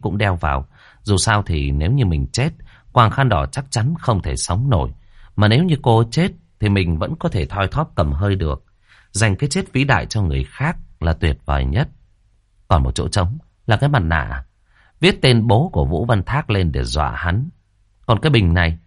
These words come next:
tại sao cứ lắc lắc, ắt là phải có gì kỳ quái. Đến lúc rồi. Đường Hoa vừa báo xong thì trông thấy đằng sau tảng đá có ánh sáng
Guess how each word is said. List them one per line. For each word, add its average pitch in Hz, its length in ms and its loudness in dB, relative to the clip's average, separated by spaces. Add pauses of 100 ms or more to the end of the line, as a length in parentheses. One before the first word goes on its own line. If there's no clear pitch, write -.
(160)
tại 113 100 0
sao 143 160 0
cứ 143 100 -6
lắc 180 300 -2
lắc, 185 160 -2 (360)
ắt - 180 -2
là 87 100 -2
phải 71 120 -4
có 127 120 -2
gì 90 180 0
kỳ 69 200 -2
quái. 95 280 -2 (1120)
Đến 85 160 2
lúc 113 140 2
rồi. 69 140 0 (800)
Đường 117 180 8
Hoa 135 180 4
vừa 95 140 2
báo 82 200 0
xong 113 260 0
thì 73 100 -2
trông 95 220 0
thấy 107 120 0
đằng 95 160 2
sau 98 200 -2
tảng 69 240 -2
đá 80 200 -4
có 95 100 -4
ánh 98 140 2
sáng 110 380 -2